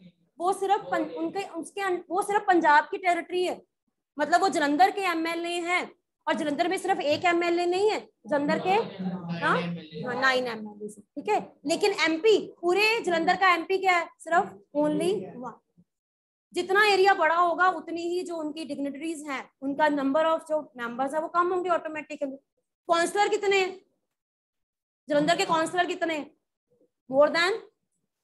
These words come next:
forty। अच्छा wards, आप सभी बच्चों के अपने अपने wards हैं, आप सब बच्चों को अपने अपने wards पता होने चाहिए, Ward number one, ward number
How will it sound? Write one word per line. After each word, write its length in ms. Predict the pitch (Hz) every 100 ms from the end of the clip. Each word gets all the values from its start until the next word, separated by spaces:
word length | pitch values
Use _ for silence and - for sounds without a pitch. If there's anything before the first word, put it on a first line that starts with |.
| _
forty। 400 | 311 302 311 359
अच्छा 160 | 294 392
wards, 500 | 285 269 302 311 - _ -
आप 200 | 320 359
सभी 240 | - 370
बच्चों 340 | 381 339 339 330
के 80 | 370
अपने 240 | - 320
अपने 200 | 311 320
wards 400 | 285 247 226 170
हैं, 140 | 175 _ _ - -
आप 240 | 285 294
सब 180 | - 359
बच्चों 280 | 339 349 370
को 80 | 370
अपने 180 | 349 339
अपने 160 | 302
wards 360 | 311 262 269 -
पता 160 | 302 294
होने 220 | 302 294
चाहिए, 320 | 302 277 302 269
Ward 240 | 254 262
number 300 | 254 254 254
one, 280 | 247 269 294
ward 280 | 247 240 240
number 300 | 226 277